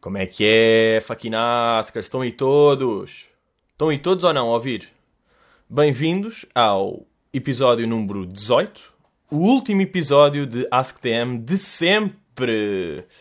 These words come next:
Pois é, dezoito episódios. God damn. Aliás, dezoito, não, dezanove episódios, porque episódio zero. O que quer dizer que, pá, já houve pessoas que ouvi-, quem ouviu tudo,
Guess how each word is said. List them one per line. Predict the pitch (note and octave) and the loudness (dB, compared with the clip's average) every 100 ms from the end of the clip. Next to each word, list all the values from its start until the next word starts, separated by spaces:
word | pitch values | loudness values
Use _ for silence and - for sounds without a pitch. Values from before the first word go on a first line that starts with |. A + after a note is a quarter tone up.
| - - - - - - | -20 -20 -20 -20 -20 -8
Pois | D3 | -4
é, | B2 A#2+ | -2 -4
dezoito | A2 C#3 D3 C#3 | -4 -6 -6 -8
episódios. | C#3+ B2+ G#2+ G2 - - _ _ - | -8 -4 -4 -6 -16 -20 _ _ -14
God | A2+ C#3+ C#3+ | -6 -6 -4
damn. | D#3+ D3 B2 - _ _ _ | -4 -4 -6 -12 _ _ _
Aliás, | A#2+ D#3 C#3+ - | -4 0 0 0
dezoito, | C#3 E3 | -2 0
não, | B2 A2 | -4 -4
dezanove | A2+ B2 B2+ | -4 -2 -2
episódios, | B2+ A#2+ C3+ D#3 D3 | -4 -2 -2 -2 -8
porque | - D3+ - - | -4 -4 -4 -12
episódio | B2+ A#2+ A#2 B2+ | -8 -2 -2 -4
zero. | G#2 - _ - - - _ | -10 -12 _ -20 -20 -20 _
O | C3+ | -12
que | - | -6
quer | - C#3 | 0 0
dizer | A#2 D3+ D3+ | 0 -4 -4
que, | - D3 C3+ G3 _ _ _ _ _ _ - | -2 0 0 -4 _ _ _ _ _ _ -2
pá, | A2 | -2
já | G2+ B2 | 0 -2
houve | C3 | -2
pessoas | - C3 A#2+ C#3 | -8 -6 -6 -6
que | - C3 | -4 -2
ouvi-, | A#2 B2+ | -2 -8
quem | - C#3 | -6 -2
ouviu | C3 C#3+ A2 | -2 -2 -6
tudo, | - B2+ B2 D3 | -8 -8 -8 -10